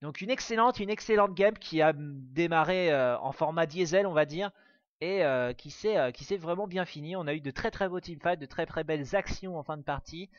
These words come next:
Et c'était surtout, euh, des petits comités. Après, on a eu, euh, le gros teamfight en late game,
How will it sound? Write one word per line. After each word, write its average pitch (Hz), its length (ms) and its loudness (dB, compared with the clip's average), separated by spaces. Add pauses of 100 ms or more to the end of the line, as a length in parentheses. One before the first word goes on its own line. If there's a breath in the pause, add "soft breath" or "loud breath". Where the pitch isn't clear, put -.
(220 soft breath)
Et 131 80 -6
c'était 175 340 -4
surtout, 175 500 -8
euh, 131 100 -2
des 127 140 -8
petits 202 280 -8
comités. 165 520 -4
Après, - 280 -6
on 147 120 -2
a 131 80 -2
eu, 151 200 -6
euh, 113 120 -2
le 127 100 -10
gros 147 180 -6
teamfight 139 460 -6
en 135 60 -8
late 131 180 -8
game, 143 300 -6